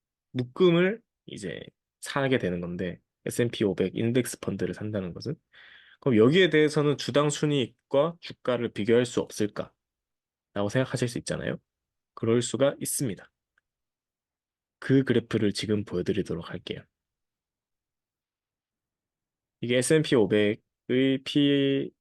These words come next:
피이알 지표고요. 보시게 되면은, 어... 과거 천팔백 년대부터 쭉 데이터가 있어요.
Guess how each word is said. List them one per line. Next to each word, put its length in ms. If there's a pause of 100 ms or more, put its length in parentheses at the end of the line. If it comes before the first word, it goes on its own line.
(280)
피이알 340
지표고요. 640 (920)
보시게 320
되면은, 680 (880)
어... 560 (1300)
과거 540
천팔백 1120
년대부터 920
쭉 420
데이터가 360
있어요. 260